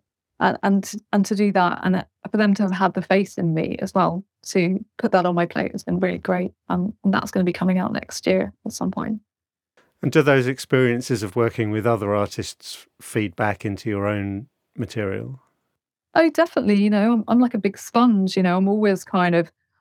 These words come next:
Speaker 1: asking people what they're listening to or getting ideas from, you know, what they're kind of feeling enthused about or something that they play. Um, maybe even ask them to kind of collaborate with me as well.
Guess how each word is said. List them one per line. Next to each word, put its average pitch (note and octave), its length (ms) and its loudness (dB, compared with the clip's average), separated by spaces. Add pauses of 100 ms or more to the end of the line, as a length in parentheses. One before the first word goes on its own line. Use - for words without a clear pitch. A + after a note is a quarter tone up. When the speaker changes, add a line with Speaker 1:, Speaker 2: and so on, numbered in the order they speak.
(160)
Speaker 1:
asking G#3 300 4
people G#3 280 0
what - 140 -6
they're F3+ 100 4
listening G#3 600 2
to G3+ 320 2
or F#3+ 200 2
getting F#3 300 2
ideas F3+ 760 0
from, D#3+ 560 0
you C#3+ 80 -2
know, E3+ 300 0 (580)
what G#3 260 2
they're F#3+ 160 4
kind F#3 280 2
of E3+ 100 -4
feeling F3+ 300 0
enthused C4 500 0
about A3 360 4
or G3 100 -4
something G3 340 -4
that - 160 -4
they - 100 -2
play. F#3+ 460 2
Um, - 240 0 (420)
maybe G#3 280 4
even F#3 160 0
ask G3+ 220 2
them G3 100 0
to G3 100 -6
kind F#3+ 140 0
of F3+ 60 -2
collaborate F#3 560 2
with F3+ 140 -6
me F3 120 0
as F3+ 160 -2
well. F#3 320 4